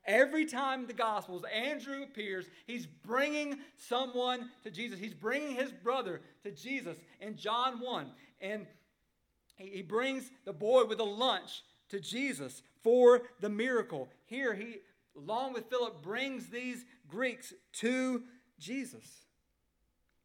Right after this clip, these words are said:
And then it says, "Andrew and Philip went and told Jesus, and Jesus answered them, 'The hour has come for the Son of Man to be glorified.'" It's fascinating that at the beginning of Jesus' life,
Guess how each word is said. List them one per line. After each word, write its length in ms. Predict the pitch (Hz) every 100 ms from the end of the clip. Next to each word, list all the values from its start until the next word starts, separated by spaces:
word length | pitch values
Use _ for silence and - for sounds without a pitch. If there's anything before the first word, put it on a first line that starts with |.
| _ _ _ -
And 80 | 175
then 60 |
it 60 | 208
says, 180 | 220 196
"Andrew 320 | 180 226 262
and 80 | 240
Philip 240 | 196 190
went 240 | 170 220
and 100 | 190
told 360 | 151 185 254 196
Jesus, 360 | 123 120 139 -
and 220 | 160 160
Jesus 520 | - 143 220 247 233 - -
answered 520 | 175 202 - 214 170
them, 340 | 120 107 110 - _ _ _ _ _ _ -
'The 160 | 147
hour 320 | 139 147 196 190
has 240 | 208 214
come 400 | - 120 120 123
for 100 | 127
the 100 | 120
Son 240 | - 139
of 140 | 156 135
Man 240 | 127 127 123
to 100 | 123
be 380 | 120 117 117 113 _ _
glorified.'" 800 | 123 117 120 113 104 - - 147 _ _ _ _ _ _ _ _ _ _ _ _ _
It's 140 | 147 -
fascinating 680 | 214 262 247 170 143 135 135
that 180 | -
at 80 | 160
the 60 | 160
beginning 600 | 151 143 156 202 240 233
of 160 | 170 151
Jesus' 420 | 196 185 196 147
life, 340 | 127 107 107